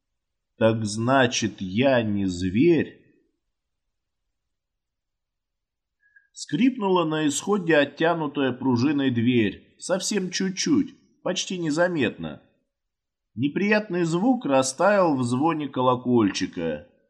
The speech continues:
Внутри оказалось тихо и тепло. В камине у стены весело потрескивали здоровые поленья. Огонь приглаживал тушку поросенка, насаженного на вертел.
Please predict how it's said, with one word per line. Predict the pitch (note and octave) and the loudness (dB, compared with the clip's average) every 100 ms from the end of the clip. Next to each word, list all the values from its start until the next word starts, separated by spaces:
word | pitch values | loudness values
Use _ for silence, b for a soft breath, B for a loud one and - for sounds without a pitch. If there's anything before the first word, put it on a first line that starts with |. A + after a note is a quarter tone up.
| _ - | _ -8
Внутри | G2+ D#3+ G3 B3 | -2 -2 0 2
оказалось | G#3 D#3 C#3+ G3 F#3 E3+ - | 2 2 0 2 2 2 -2
тихо | A3+ C4+ A3 | 0 0 2
и | G#3 | -2
тепло. | F#3+ F3+ D3+ D3+ D3 B2 F2 F#2 _ _ _ _ _ _ | 0 -2 -2 2 4 4 0 -4 _ _ _ _ _ _
В | - | -2
камине | E3+ G#3 B3 G#3 | 0 0 0 0
у | E3+ | 0
стены | C#3+ - F3+ A#3 | 0 -2 -2 -2
весело | G#3 E3 G3 G3 D#3+ | -4 -2 -2 0 -2
потрескивали | C#3+ C#3 B2+ D#3+ F3 - D3 C#3+ C#3+ | 0 -2 -2 -2 -2 -2 -2 2 2
здоровые | B2+ C#3 C#3 D#3+ D3 D3 | 2 0 2 2 2 2
поленья. | C#3+ C#3 C#3 C3+ B2+ G#2+ G2 E2+ D#2+ b b b b - | 2 4 4 4 2 2 0 -2 -4 b b b b -4
Огонь | A#2+ F#3 B3 - | -2 2 2 2
приглаживал | - C#3+ D#3+ D3 C#3+ C3+ | -2 2 4 4 2 2
тушку | B2+ G3+ G#3 - | 0 0 -2 -4
поросенка, | D#3+ E3+ F#3+ F#3 D#3 C#3+ C3 B2 | -4 0 0 0 0 0 0 -2
насаженного | B2 B2+ B2 C3 A#2+ B2 A#2+ | -2 -2 2 2 2 0 0
на | B2 B2+ | 0 0
вертел. | B2 B2 A2+ - G2+ F2 | 2 2 0 0 -2 -2